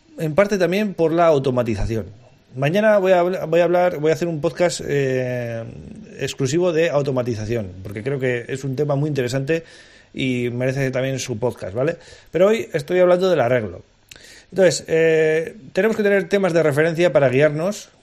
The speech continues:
y luego, digamos, que construir los temas a nuestro, a, de, de una manera natural, pero primero hay que fijarse en cómo lo hacen los demás, ¿vale? No lo hagáis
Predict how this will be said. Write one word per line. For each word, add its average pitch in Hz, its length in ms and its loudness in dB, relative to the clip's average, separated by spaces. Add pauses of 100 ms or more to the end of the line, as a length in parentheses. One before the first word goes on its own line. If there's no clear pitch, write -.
(300)
y 170 100 2
luego, 180 420 2
digamos, 160 520 -2
que 156 240 0
construir 147 420 -2
los 143 140 -4
temas 147 360 -2
a 127 160 -6
nuestro, 117 920 -2 (460)
a, 139 180 -4
de, 151 220 -8
de 160 160 -8
una 165 80 0
manera 165 340 2
natural, 165 640 0
pero 214 260 0 (400)
primero 185 380 4
hay 165 120 0
que 151 120 0
fijarse 143 420 -2
en 143 140 -4
cómo 143 220 0
lo 131 60 4
hacen 123 180 0
los 107 100 -4
demás, 107 300 -8
¿vale? 143 260 -2 (140)
No 139 160 -2
lo 156 100 4
hagáis 151 380 2